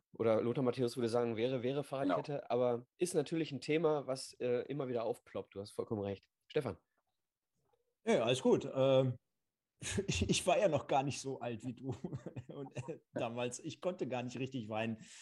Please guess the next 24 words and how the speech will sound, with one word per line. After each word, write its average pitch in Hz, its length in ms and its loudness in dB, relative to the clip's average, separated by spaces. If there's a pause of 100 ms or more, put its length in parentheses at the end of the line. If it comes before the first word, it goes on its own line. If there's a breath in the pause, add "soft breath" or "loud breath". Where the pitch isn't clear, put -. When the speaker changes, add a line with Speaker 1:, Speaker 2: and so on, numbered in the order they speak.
(100)
Speaker 3:
Nein, 120 320 0
na 113 100 2
Quatsch. 123 320 -2 (340 loud breath)
Speaker 1:
Ja, - 100 0
Speaker 3:
Äh, 98 160 6
Speaker 1:
ich 113 180 2
war, 123 160 4
also 131 180 4
ich 113 220 2
war, 123 240 6
äh, 117 240 6
neunzehn, 117 800 2 (720 soft breath)
ähm, 110 480 0 (1000)
und 110 100 -2
hab - 120 -2
mich 127 120 -6
trotzdem 131 360 0
nicht 127 140 -2
geschämt. 117 460 0
Das 107 180 -2
war 113 180 -2
so 120 300 -4
ein, 120 400 -4 (540)
du, 117 180 -6